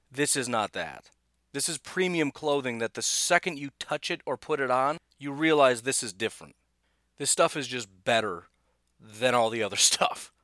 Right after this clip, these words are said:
This is a premium men's essential brand that believes in really, really smart design and, again, premium fabrics.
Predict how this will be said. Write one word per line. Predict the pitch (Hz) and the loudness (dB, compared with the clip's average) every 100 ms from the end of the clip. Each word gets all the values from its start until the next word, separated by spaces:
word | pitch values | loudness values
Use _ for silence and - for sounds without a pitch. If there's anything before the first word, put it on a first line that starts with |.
| _ _ _ 131 | _ _ _ -10
This | 127 | -8
is | 127 | -6
a | 117 - | -6 -8
premium | - 160 165 160 151 151 147 | -6 -6 -2 -2 -2 -4 -10
men's | 127 127 131 139 131 - | -8 0 0 0 -4 -6
essential | 120 - 131 127 117 | -2 0 -2 -6 -10
brand | 98 107 107 101 101 _ _ | -6 -4 -4 -4 -10 _ _
that | 120 117 | -10 -8
believes | 127 127 110 | -6 -6 -6
in | 113 104 113 | -8 -12 -14
really, | 139 175 165 143 | -8 -2 0 0
really | 131 143 120 | -2 -4 -2
smart | - - 131 127 127 | 0 -2 0 -2 -2
design | 123 110 110 110 110 110 - _ _ - | -8 -6 -4 -2 -4 -8 -16 _ _ -4
and, | 127 | -2
again, | 117 95 - | 0 -2 -6
premium | - 151 147 127 107 | -8 -4 -2 -2 -6
fabrics. | - 107 95 76 - - | -6 -4 -2 -6 -16 -20